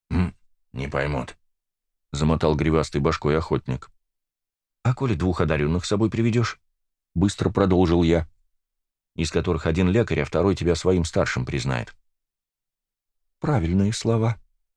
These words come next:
Вон как сразу оживился мужик. «А своя ватага как же?» прищурился Рабаня. «Передумал?» «Мне не звание старшины нужно. Хорошая доля с добычей важнее. Половина твоей в самый раз».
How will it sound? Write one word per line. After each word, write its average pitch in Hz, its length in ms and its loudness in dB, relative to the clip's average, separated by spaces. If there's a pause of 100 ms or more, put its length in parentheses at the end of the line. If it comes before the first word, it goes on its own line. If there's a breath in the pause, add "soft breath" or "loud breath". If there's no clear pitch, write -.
(380)
Вон 71 280 2
как 95 200 2
сразу 90 360 2
оживился 76 460 0
мужик. 65 440 -4 (1200)
«А 65 180 -4
своя 113 380 0
ватага 62 420 -4
как 57 240 -4
же?» - 180 -10 (440)
прищурился 71 680 -2
Рабаня. 69 440 0 (680)
«Передумал?» 80 600 -2 (1600)
«Мне 92 240 2
не 101 120 2
звание 98 360 2
старшины 95 480 0
нужно. 64 380 -4 (720)
Хорошая 101 520 0
доля 104 220 2
с 87 60 -2
добычей 92 400 0
важнее. 82 520 0 (500)
Половина 87 380 2
твоей 87 320 2
в - 60 -6
самый 82 240 0
раз». 69 280 -4